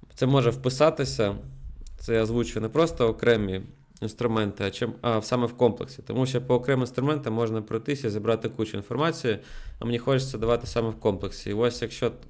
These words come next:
говорити про комплекс, у нас тут є якраз збіг обставин, це якраз R S I з потенційним відновленням. Тобто схожа ситуація. І куди ми можемо дійти, якщо так дивитися, якраз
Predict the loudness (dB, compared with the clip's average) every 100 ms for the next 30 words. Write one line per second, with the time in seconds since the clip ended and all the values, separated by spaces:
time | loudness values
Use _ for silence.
0 | -20 -20 -6 -2 -2 -2 -2 0 2 2
1 | 2 -2 0 0 0 -2 -6 0 0 0
2 | -4 -6 -6 -18 -16 -16 -16 -20 -20 -20
3 | -12 -4 0 0 2 4 6 6 2 -2
4 | -10 -20 -20 -20 -4 0 2 4 4 4
5 | 2 2 2 2 2 -2 -12 -18 _ _
6 | -20 -18 -18 -20 -20 -16 -8 -2 -2 0
7 | 2 2 0 -4 -10 -18 -20 -20 -20 -20
8 | -20 _ -16 -8 -4 0 2 2 0 -2
9 | -6 -10 -16 -20 -20 -20 -20 -18 -18 -4
10 | -2 0 -2 -6 -4 -4 -4 -10 -12 -14
11 | -20 -20 -20 -20 -20 -18 -10 -10 -10 -10
12 | -12 -12 -12 -14 -16 -16 -10 -2 2 2
13 | 2 2 2 2 0 0 0 0 -2 -2
14 | 0 0 0 -2 -2 2 2 4 4 2
15 | -2